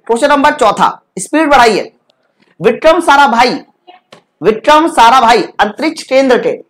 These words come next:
बताइए नए निदेशक कौन बने हैं? फटाफट जल्दी से इसका answer दो। हर question के लिए मैं आपको दस second का समय दूंगा, बिल्कुल। हाँ, हाँ। सचिन, थोड़ा comment fast कीजिए,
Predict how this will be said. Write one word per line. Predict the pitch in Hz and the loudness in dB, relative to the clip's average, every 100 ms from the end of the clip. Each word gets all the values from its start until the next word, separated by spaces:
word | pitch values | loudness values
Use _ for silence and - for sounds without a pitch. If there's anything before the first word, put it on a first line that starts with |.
| _ _ | _ _
बताइए | 165 226 285 294 | -4 0 2 2
नए | 220 196 269 302 | 0 2 0 0
निदेशक | 254 185 202 240 240 262 262 | -2 -2 -2 -2 -2 -4 -2
कौन | 214 233 202 | 0 2 2
बने | 185 | 0
हैं? | 190 220 170 - - | 0 0 -4 -6 0
फटाफट | 269 254 | 2 2
जल्दी | 220 214 | 2 0
से | 190 | -4
इसका | 190 165 | -4 -4
answer | 160 | -4
दो। | 131 113 _ _ _ _ - - - - - _ - | -8 -10 _ _ _ _ -20 -20 -20 -20 -20 _ 0
हर | - 330 | 0 2
question | 302 302 285 | 2 2 2
के | 294 | 2
लिए | |
मैं | 285 | 2
आपको | 285 294 | 2 2
दस | 220 294 - | 2 0 0
second | 269 269 277 285 | 0 2 2 2
का | 277 | 0
समय | 247 262 | 2 2
दूंगा, | 220 226 160 - - | 2 2 2 0 -2
बिल्कुल। | 196 190 135 - 165 | 0 2 0 -2 0
हाँ, | 160 | 2
हाँ। | 131 - - - | 2 -2 -16 -2
सचिन, | 226 226 180 | 0 0 0
थोड़ा | 151 285 | 2 2
comment | 320 - 269 320 - | 2 2 2 2 0
fast | - 277 285 | 0 0 0
कीजिए, | 277 220 151 | -2 -2 -4